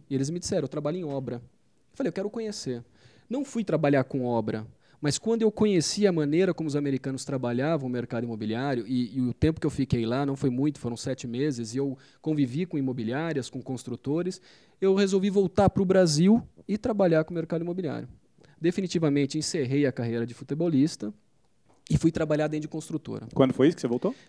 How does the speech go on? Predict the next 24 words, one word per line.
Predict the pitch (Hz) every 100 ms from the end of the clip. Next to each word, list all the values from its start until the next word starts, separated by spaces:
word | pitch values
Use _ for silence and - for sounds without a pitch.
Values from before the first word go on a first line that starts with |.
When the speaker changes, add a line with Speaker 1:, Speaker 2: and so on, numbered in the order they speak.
| _
Speaker 1:
Dois | 131 151
mil, | 131 113 104 -
ano | 120
de | 123
dois | 131 147
mil. | 123 107 107 - - _ _
Já | 127 156 143
tinha | - 170 151
terminado | 143 135 127 127
uma | 127 123
faculdade | 123 131 127 123
de | 123
engenharia | 117 123 120
civil, | 120 151 120 123 180 -
comecei | 147 127 - 135
uma | 127
faculdade | 123 123 123 120 117
de |
administração | 117 110 120 113 120
de | 117
empresas, | 110 110 110 110 107 110
ah, | 113 110 104 107
em |
Campinas, | 117 123 - 127 175 165 -